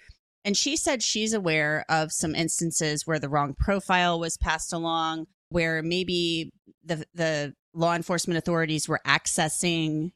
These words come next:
websites that they shouldn't have been or databases that they shouldn't have been to build the trees and find somebody. So the defense is claiming there can be flaws in this, and they want to see the roadmap.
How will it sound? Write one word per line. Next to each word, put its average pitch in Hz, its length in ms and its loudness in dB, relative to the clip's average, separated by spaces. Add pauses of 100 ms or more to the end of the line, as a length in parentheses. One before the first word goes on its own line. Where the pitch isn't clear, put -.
websites 160 600 0
that - 160 -8
they 143 100 0
shouldn't 202 360 2
have 180 120 2
been 180 300 2
or 156 100 0
databases 170 760 0
that 160 120 -12
they 156 120 -2
shouldn't 165 300 0
have 156 120 -4
been 160 260 0
to 156 300 0
build 160 340 -2
the 170 80 -4
trees 165 520 0
and 156 180 -2
find 156 300 -2
somebody. 220 520 2 (500)
So 196 440 2
the 190 140 -8
defense 330 360 -2
is 339 120 -2
claiming 196 380 0
there 170 140 2
can 185 360 0
be 170 100 2
flaws 143 560 0
in 156 240 0
this, 139 320 0
and 180 160 0
they 226 100 2
want 339 220 0
to 285 140 -2
see 202 560 -4
the 175 60 -12
roadmap. 156 520 0